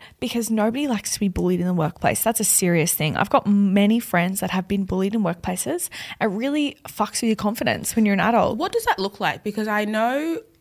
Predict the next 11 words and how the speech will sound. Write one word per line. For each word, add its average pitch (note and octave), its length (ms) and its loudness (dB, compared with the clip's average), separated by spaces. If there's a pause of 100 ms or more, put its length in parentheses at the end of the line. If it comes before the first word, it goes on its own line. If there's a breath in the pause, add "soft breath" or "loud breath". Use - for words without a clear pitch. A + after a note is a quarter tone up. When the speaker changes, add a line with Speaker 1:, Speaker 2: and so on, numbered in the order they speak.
(800)
Speaker 2:
a F#3+ 60 0
lot F#3 220 0
of, F3 280 0
like, F3 140 -6
manager F3 480 2
bullying, D#3 720 -4 (240)
but A3+ 160 -6
not D#4+ 260 -2
co-worker D#3+ 760 -4 (180)
bullying. C3+ 540 -4 (800 loud breath)
Speaker 1:
Yeah. F#3 320 0